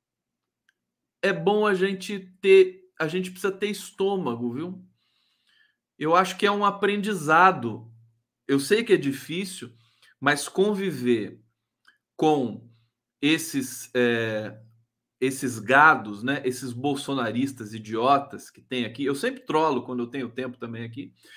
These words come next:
né? É, que, que, a-, que, que, que, é, povoam os chats, né?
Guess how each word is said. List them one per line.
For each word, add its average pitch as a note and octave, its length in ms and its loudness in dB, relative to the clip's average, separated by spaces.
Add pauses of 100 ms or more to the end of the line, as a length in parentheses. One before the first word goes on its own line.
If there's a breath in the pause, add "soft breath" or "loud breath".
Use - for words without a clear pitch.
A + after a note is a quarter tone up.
(280 soft breath)
né? - 180 -8 (540 soft breath)
É, B2+ 580 2
que, B2 120 -12
que, - 220 0
a-, C#3 260 6
que, C#3 320 0
que, - 280 -6 (200)
que, C3+ 480 4 (500)
é, - 400 -14
povoam C#3 880 6
os A#2+ 140 -8
chats, - 640 -2
né? D3 220 -6